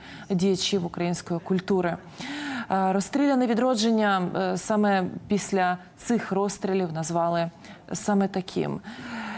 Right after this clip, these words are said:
І вже тоді було зрозуміло, як, е, м, як насправді Росія, радянська Росія, неважливо, як називається Росія, імперська Росія, радянська Росія, пострадянська Росія, як вона винищує все українське і,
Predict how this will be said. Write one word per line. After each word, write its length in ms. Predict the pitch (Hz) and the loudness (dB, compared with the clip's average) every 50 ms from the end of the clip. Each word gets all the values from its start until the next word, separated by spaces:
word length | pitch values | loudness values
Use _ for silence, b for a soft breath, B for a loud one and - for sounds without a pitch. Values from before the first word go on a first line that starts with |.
| B B | B B
І 80 | - 233 | 0 0
вже 160 | 208 214 294 | 2 2 2
тоді 260 | - 320 294 233 247 | 2 2 2 4 4
було 260 | 202 185 196 175 175 175 | 4 4 4 4 2 2
зрозуміло, 760 | 156 175 180 180 - 175 196 214 262 285 277 233 180 92 98 - - - - - - B B B B B B B B | 2 0 0 0 2 2 2 2 2 2 0 0 -2 -4 -6 -10 -14 -18 -20 -20 -20 B B B B B B B B
як, 500 | 202 180 196 220 214 220 220 220 - - | 0 2 2 4 4 2 0 -2 -2 0
е, 40 | 233 | 2
м, 760 | 214 214 208 208 202 196 190 185 - - - 185 185 180 180 185 | 4 4 4 4 4 4 2 2 0 -2 0 2 4 4 4 4
як 240 | 190 226 233 226 | 4 2 2 2
насправді 800 | 214 214 202 - - - - 269 269 247 220 180 196 190 175 165 - | 2 2 2 0 -2 -2 0 0 0 2 2 4 4 4 4 2 2
Росія, 540 | - 185 196 190 - - - 233 214 196 175 | 2 2 2 2 0 0 0 2 2 4 4
радянська 540 | 175 185 185 247 294 294 269 - - - 208 | 4 4 2 2 2 0 -2 -2 -4 -2 -2
Росія, 440 | 202 196 190 - - - 190 180 180 | 0 0 -2 -2 -2 0 0 0 2
неважливо, 380 | 202 208 233 220 208 226 202 | 2 2 2 2 2 2 0
як 140 | 160 - - | 0 -2 -6
називається 480 | 170 160 160 160 160 160 156 - - - | -6 -4 -4 -4 -4 -4 -6 -6 -8 -6
Росія, 360 | 160 151 - - - 165 165 | -6 -6 -6 -6 -6 -4 -2
імперська 520 | 170 170 - 240 254 262 - - - 196 | -2 -2 0 0 0 0 -2 -4 -6 -6
Росія, 320 | 185 175 - - - 165 156 | -6 -6 -4 -4 -4 -4 -4
радянська 500 | 165 165 202 226 247 220 - - - 190 | -2 0 0 0 0 0 -4 -4 -4 -4
Росія, 480 | 185 175 - - - 180 170 156 160 - - - - - - - - - - - - - - - - | -4 -2 -2 0 2 2 2 0 -2 -6 -10 -18 -20 -20 -20 -20 -20 -20 -20 -20 -20 -20 -20 -16 -6
пострадянська 800 | - - 254 247 - - 214 202 196 185 180 175 175 - - 180 | 0 2 2 2 2 0 0 2 2 4 2 2 0 0 0 0
Росія, 400 | 165 170 - - - 180 165 165 B B B B B B B 294 262 - | 0 0 0 0 2 2 2 0 B B B B B B B -10 -4 0
як 220 | 262 285 285 277 | 0 0 2 2
вона 300 | 226 226 226 233 240 240 | 0 2 4 4 4 4
винищує 920 | 214 208 240 226 233 240 247 233 - - - - 214 190 196 180 175 175 - - 180 180 | 4 4 4 4 4 4 2 2 0 0 0 0 2 2 2 2 0 0 -2 -4 -4 -4
все 320 | 170 - - - 220 208 | -4 -4 -2 -2 0 0
українське 840 | 202 190 - 196 190 196 208 220 226 226 226 - - - 185 175 170 | 0 -2 -2 -2 -2 0 0 0 -2 -2 -4 -4 -2 0 0 0 0
і, 480 | 170 - - 190 185 180 180 180 170 | -2 -4 -4 -2 0 0 2 2 2